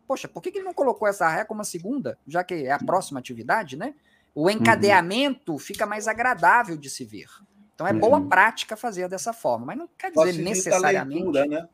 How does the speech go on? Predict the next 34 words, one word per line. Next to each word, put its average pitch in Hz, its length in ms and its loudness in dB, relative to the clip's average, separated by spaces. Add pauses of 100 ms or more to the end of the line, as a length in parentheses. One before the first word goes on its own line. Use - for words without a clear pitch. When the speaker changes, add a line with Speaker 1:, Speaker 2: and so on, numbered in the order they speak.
(140)
Speaker 1:
É, 247 220 2
exato. 139 300 0
Speaker 3:
Facilita 285 280 -6
a - 40 -8
leitura. - 560 -12 (220)
Speaker 1:
E 302 60 -4
a 269 60 0
representação 254 680 0
gráfica 226 300 2
serve 247 360 -2
pra 320 180 -2
isso, 262 320 -6
né? 233 160 -8 (120)
Pra 160 140 -4
facilitar 190 720 -2
a 196 60 2
leitura. 190 520 -8 (180)
Então 151 200 -12
vamos, 185 420 -6
vamos 160 220 0
ajudar, 226 420 4
né? 190 180 -8 (680)
Então 175 100 8
agora 277 240 10
vamos 294 160 6
colocar 277 360 6
aqui 214 120 0
uma 240 140 -2
atividade 156 920 0 (200)
para 269 240 4
o - 20 -4
coordenador 143 560 -2
do 123 80 -10
papo. 127 580 -6